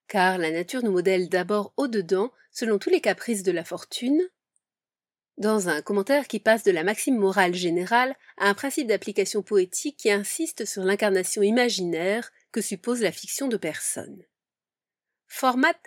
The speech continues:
enim natura sensus est, poeta debet formare intra se personam aptam,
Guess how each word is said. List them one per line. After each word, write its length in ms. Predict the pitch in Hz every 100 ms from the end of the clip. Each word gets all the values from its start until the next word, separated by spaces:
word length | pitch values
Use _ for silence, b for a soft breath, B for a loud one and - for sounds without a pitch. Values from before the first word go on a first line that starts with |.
| -
enim 300 | 208 220 240
natura 580 | 180 147 - 240 277 - _ _ _ -
sensus 500 | 294 302 - 302 -
est, 480 | - 160 - - - _ _ _ -
poeta 340 | 254 240 285
debet 260 | 220 190 190
formare 680 | 240 247 190 190 226 269 285
intra 340 | 226 - 196
se 380 | 180 - - 285 - -
personam 440 | 269 - 214 180 -
aptam, 600 | 254 - 185 175 220